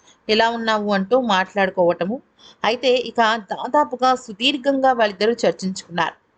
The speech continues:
ఇక ఎస్ఆర్హెచ్ వదులుకోవడంతో విలియమ్స్ గుజరాత్ టైటన్స్కు వెళ్ళిన సంగతి తెలిసిందే. అయితే ఇక అలా వెళ్ళిన తర్వాత హైదరాబాద్ జట్టు తరఫున కెన్ మామ రెండు వేల పదిహేను నుంచి రెండు వేల ఇరవై రెండు వరకు ప్రాతిథ్యం వహించాడు.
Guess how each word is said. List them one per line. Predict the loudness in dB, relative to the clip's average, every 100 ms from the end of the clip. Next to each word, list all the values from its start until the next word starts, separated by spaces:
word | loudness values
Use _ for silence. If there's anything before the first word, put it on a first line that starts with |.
| _ _ _ -2
ఇక | 2 2 2
ఎస్ఆర్హెచ్ | -2 2 2 2 2
వదులుకోవడంతో | 2 2 0 2 2 0 2 0
విలియమ్స్ | 0 0 0 -2 -6
గుజరాత్ | -2 2 2
టైటన్స్కు | 0 -2 -4 -8 0
వెళ్ళిన | 0 2 -2
సంగతి | 0 0 -2 -2
తెలిసిందే. | -2 -4 -8 -16 -16 _ _ _ -20 _ -4
అయితే | -2 0 -2
ఇక | -2 0 2 2 -2 _ _ _ _ _ _ _ _ -2
అలా | 2 2
వెళ్ళిన | 2 0 0 0 0 0
తర్వాత | 0 2 2 2
హైదరాబాద్ | 2 2 0 -2 -2 -2 0
జట్టు | 0 -2
తరఫున | -2 -2 0 -2
కెన్ | 0 -2 -2
మామ | -2 0
రెండు | 2 2 0 0
వేల | 0 0 0
పదిహేను | 0 0 -2
నుంచి | -4 -4 -2 0
రెండు | 0 0
వేల | 0
ఇరవై | 0 0 0
రెండు | -2 0
వరకు | -2 0 2 2 2 -4 _ _ _ 0
ప్రాతిథ్యం | 0 0 -4 -4 0
వహించాడు. | 0 -2 -4 -4